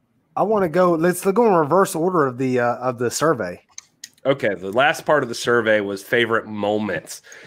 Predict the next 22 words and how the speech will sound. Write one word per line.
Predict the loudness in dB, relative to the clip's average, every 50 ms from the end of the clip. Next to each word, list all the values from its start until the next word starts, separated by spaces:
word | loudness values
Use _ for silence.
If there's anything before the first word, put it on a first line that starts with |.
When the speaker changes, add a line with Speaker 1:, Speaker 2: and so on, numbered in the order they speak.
| -20 -10 -6 -4
Speaker 2:
And | -4 0
so | 0 2
Speaker 1:
Okay. | 2 2
Speaker 2:
it's | 0 0
just | -2 -2 -2 -2 -4
responses | -4 -6 -6 _ _ 0 2 2 2 2 0 -4 -8 -8 -6
to | -6 -2
that. | 0 0 0 0 -2 -6 -20 -18 -10 -10
I'll | -6
try | 0 2 2 4
not | 4 2 2
to | 0 -2
get | -2 -2 0 0
any | -2
duplicates, | 0 2 2 2 2 0 -4 0 0 0 0 -2 -4 -12 -14 _ _ _ _ _ _ _ _ 0
duplicates | 0 0 2 2 0 0 0 0 -2 -2 -2 -4 -10 -10 -10 -10 -10 _ _ _ _ _ _ _ _ _ _
here. | -4 0 2 4 4 4 2 -2 -6 -12 -20 -20 -20 -20 _ _ _ -6 -2
Uh, | 0 0 0 0 0 -2
like | -2 -4 -4 -4
someone | -2 -2 0 0 0 -2 0
put | -2 -2 -2 -2
Nick | -4 -4 -4 -6